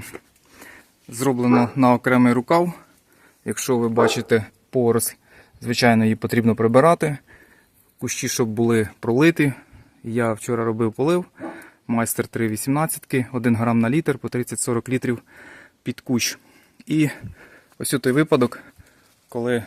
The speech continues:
ось пагін, я вам показую його, він розвивається, але поряд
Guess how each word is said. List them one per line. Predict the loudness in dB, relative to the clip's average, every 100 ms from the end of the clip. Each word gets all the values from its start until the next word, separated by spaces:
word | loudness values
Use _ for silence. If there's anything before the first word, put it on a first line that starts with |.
| -10
ось | -12 -12 -8
пагін, | -2 0 0
я | -2
вам | -4
показую | -8 -6 -4 -2 -4
його, | -6 -10 -16 _ _ _ _ _ _ _ _ -12
він | -8 -8 -12 _ _
розвивається, | -10 -6 -2 0 0 -2 -4 -6 -8 _ _ _ _ _ _ _ -8
але | -4 -4
поряд | 0 2 2